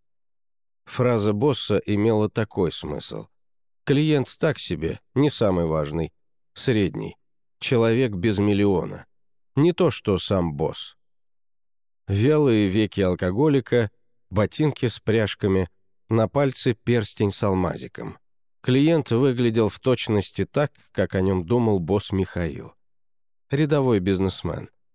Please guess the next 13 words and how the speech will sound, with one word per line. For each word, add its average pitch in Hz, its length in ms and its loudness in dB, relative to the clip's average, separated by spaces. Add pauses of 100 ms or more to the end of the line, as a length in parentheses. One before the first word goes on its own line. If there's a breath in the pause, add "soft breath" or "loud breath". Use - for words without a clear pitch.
(400)
тяжким 120 560 0
трудом 107 500 2
добившийся 101 720 -2
морального 98 600 0
права 113 500 -2
украшать 98 600 -4
конечности 90 720 -4
золотом. 80 640 -8 (1160)
Его 143 340 4
жена 156 340 2
отправилась 127 640 0
в 107 80 2
Лос-Анджелес, 107 960 -2